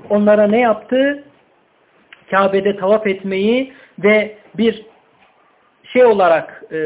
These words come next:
eziklik olarak kafalarını, saçlarını tıraş etmelerini emretti. Onlar da vallahi ne yaptılar? Hemen yaptılar. Vallahi eğer bunu yapmasalardı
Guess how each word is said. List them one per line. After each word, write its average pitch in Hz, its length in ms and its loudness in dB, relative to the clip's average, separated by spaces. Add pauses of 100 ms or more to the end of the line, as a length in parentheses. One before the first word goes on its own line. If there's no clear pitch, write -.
(340)
eziklik 202 520 -8
olarak 175 420 -2
kafalarını, 190 960 -4
saçlarını 196 580 -6
tıraş 247 280 -6
etmelerini 165 520 -8
emretti. - 600 -18 (600)
Onlar 202 380 -2
da 190 140 0
vallahi 202 680 -4
ne 190 80 -8
yaptılar? 196 460 -6
Hemen 202 320 -4
yaptılar. 165 680 -6 (440)
Vallahi 190 460 -4
eğer 185 260 -4
bunu 185 140 -10
yapmasalardı 190 1080 -2